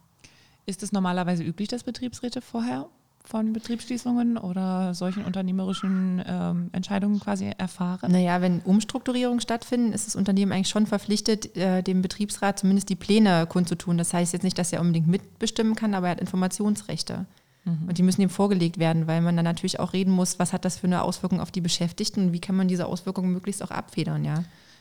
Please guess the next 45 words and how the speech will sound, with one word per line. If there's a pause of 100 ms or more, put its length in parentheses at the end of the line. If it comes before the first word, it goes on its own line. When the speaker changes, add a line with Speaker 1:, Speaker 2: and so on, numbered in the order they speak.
Speaker 1:
Das
heißt,
dass
man
dann,
dass
der
Betriebsrat
dann
auch
schon
mal
mit
der, (260)
zum
Beispiel
mit
der
Geschäftsführung
in
Gespräche (500)
kommen
kann,
auch
ohne
dass
die
Beschäftigten
schon
davon
wissen? (460)
Speaker 2:
Theoretisch
schon,
ja. (300)
Speaker 1:
Mhm. (300)
Speaker 2:
Mhm.
Und
dann
muss
man
eben
gucken,
wo
ist
die,